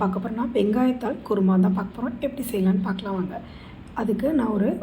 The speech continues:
ஒரு கட்டு வெங்காயத்தாள் எடுத்திருக்கேன். தேவையான அளவு துவரம் பருப்பு, இஞ்சி பூண்டு பேஸ்ட்டு, மிளகாய்த்தூள், மஞ்சள் தூள், தேவையான அளவு உப்பு,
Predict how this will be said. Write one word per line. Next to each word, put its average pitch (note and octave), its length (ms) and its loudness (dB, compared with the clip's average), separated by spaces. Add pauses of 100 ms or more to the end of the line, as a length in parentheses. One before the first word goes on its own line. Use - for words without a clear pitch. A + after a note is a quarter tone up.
(120)
ஒரு G#3 140 2
கட்டு A#3+ 240 -4
வெங்காயத்தாள் G#3+ 640 2
எடுத்திருக்கேன். F#3+ 500 2 (360)
தேவையான A3+ 440 4
அளவு G#3+ 240 2 (140)
துவரம் G#3 340 0
பருப்பு, G3+ 300 0 (100)
இஞ்சி A#3 320 2
பூண்டு G#3+ 280 0 (100)
பேஸ்ட்டு, F#3+ 420 2 (720)
மிளகாய்த்தூள், G#3 720 0 (800)
மஞ்சள் G#3 500 2
தூள், D#4 180 2 (380)
தேவையான A3 540 4
அளவு F#3 260 6 (140)
உப்பு, F#3 320 0